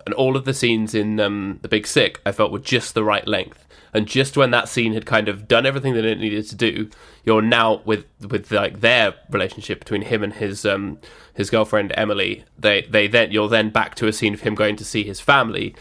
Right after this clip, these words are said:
and them trying to impress their, the traditions of the family. They want him to marry a nice Muslim woman, and that's all that they ask, and that kind of thing. So you get the kind of two things in equal measure, and they kind of,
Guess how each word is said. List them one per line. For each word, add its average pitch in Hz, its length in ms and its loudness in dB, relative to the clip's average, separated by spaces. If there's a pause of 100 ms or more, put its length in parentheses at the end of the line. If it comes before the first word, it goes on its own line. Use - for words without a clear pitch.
(180)
and 104 160 2
them 104 140 4
trying 104 280 0
to 110 100 -4
impress 101 380 -2
their, 101 360 0
the 101 140 -2
traditions 104 680 -6
of 98 200 -6 (140)
the - 80 -20
family. 101 260 -4
They 104 100 -2
want 101 200 -4
him 101 140 -8
to - 120 -8
marry 104 280 0
a 101 60 -2
nice 104 260 -2
Muslim 104 540 -6 (640)
woman, 101 340 0
and 98 80 -2
that's 98 220 -2
all 101 120 -2
that 95 160 -8
they 95 160 2
ask, 95 420 -4
and 90 100 -4
that - 160 -6
kind 98 200 -4
of 95 100 -8
thing. 98 240 -4
So 104 100 -6
you 107 180 -2
get 127 200 0
the 117 80 -8
kind 110 180 -2
of 104 60 -8
two 110 160 -2
things 104 260 -6
in 104 60 -4
equal 104 220 -6
measure, 104 280 -2
and 104 100 -2
they 104 120 0
kind 107 240 -2
of, 104 160 -6